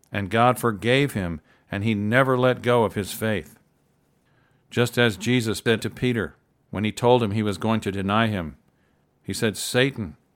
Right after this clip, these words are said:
wanted to sift him as wheat, but he said, 'I have prayed for you, that your faith fail not.'"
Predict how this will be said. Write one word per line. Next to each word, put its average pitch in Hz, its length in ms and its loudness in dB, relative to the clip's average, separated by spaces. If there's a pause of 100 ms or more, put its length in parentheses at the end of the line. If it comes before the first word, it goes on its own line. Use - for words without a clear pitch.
(260)
wanted 110 280 0
to 107 80 -6
sift - 360 -2
him 113 140 2
as 95 140 -2
wheat, 110 360 -2 (460)
but 101 100 -2
he 101 60 0
said, 110 300 2
'I 123 220 4
have 127 200 0
prayed 131 320 0
for 113 120 -6
you, 85 280 -4 (380)
that 101 180 -4
your 98 100 -2
faith 117 540 -2
fail 113 260 0
not.'" 110 440 0